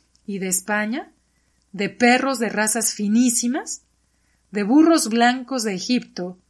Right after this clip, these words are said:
de becerros de Veraguas, en fin, de un arca de Noé, don Remigio estuvo a punto de volverse loco de alegría,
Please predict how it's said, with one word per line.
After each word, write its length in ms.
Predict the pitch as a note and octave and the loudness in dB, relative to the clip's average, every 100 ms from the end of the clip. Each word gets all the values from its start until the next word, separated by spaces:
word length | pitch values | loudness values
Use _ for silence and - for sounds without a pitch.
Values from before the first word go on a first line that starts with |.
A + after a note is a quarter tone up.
| _ _ _ _ | _ _ _ _
de 140 | G3+ G3 | -6 -4
becerros 580 | G3 F#3+ A#3+ B3+ C4+ B3 | 0 2 2 0 -2 -2
de 80 | |
Veraguas, 800 | F#3+ F#3+ F#3+ G#3 G3+ D4+ - - _ _ _ _ _ - | -4 -2 -2 -2 -2 -4 -6 -12 _ _ _ _ _ -10
en 180 | G3+ F#3+ | -8 -4
fin, 440 | A#3+ A#3+ G#3+ F3+ _ | 0 2 0 -8 _
de 160 | G3+ G#3 | -4 -2
un 240 | F4 F#4 | 0 2
arca 340 | E4+ E4+ D4+ | 2 2 -2
de 120 | A3 F#3+ | -4 -4
Noé, 440 | F#3 F#3+ D4 - _ _ _ _ _ _ | -4 -6 -8 -10 _ _ _ _ _ _
don 180 | G#3+ G3+ | -6 -2
Remigio 640 | G#3+ G#3 C#4 C#4+ D#4+ G#4+ - _ _ - | 0 0 0 2 0 0 -4 _ _ -4
estuvo 380 | G#3+ C#4+ C#4+ | 0 2 2
a 180 | C#4 C#4+ | 2 2
punto 400 | D4 F4 F#4+ D4 | 4 4 4 0
de 80 | A#3+ | 0
volverse 480 | G3+ G3 A3 A3 A3 | -2 -2 -2 -2 -2
loco 300 | G#3 G#3+ G#3+ | -2 -4 -4
de 80 | G3 | -4
alegría, 540 | F#3 F3+ G#3 G#3 F3+ | -4 -4 -4 -4 -6